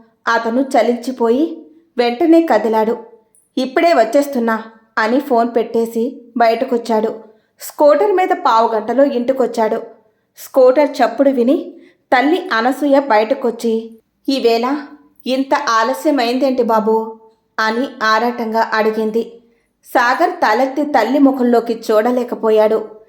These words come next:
తల్లిని తప్పించుకొని గబగబా లోపలికెళ్ళాడు. డ్రెస్ మార్చుకొని డైనింగ్ టేబుల్ దగ్గరకొచ్చాడు. అప్పటికే తండ్రి రాజారావు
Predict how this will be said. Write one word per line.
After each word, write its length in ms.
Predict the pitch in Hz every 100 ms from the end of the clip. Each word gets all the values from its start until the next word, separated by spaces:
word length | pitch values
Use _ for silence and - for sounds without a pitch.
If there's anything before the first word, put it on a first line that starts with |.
| _ _ _ -
తల్లిని 340 | 262 294 403
తప్పించుకొని 960 | 403 226 220 285 269 262 233 220 220 - _ _ -
గబగబా 540 | 226 226 269 269 262
లోపలికెళ్ళాడు. 1000 | 247 214 214 254 254 226 214 214 226 - - _ _
డ్రెస్ 320 | 233 240 247
మార్చుకొని 640 | 262 226 - 240 233 254 320
డైనింగ్ 380 | 226 226 294 285
టేబుల్ 260 | 247 233
దగ్గరకొచ్చాడు. 880 | 226 214 233 220 220 220 214 220 - - _ _ _
అప్పటికే 480 | 233 220 294 285 294
తండ్రి 380 | 277 233 240 277
రాజారావు 880 | 226 208 269 254 220 214 214 220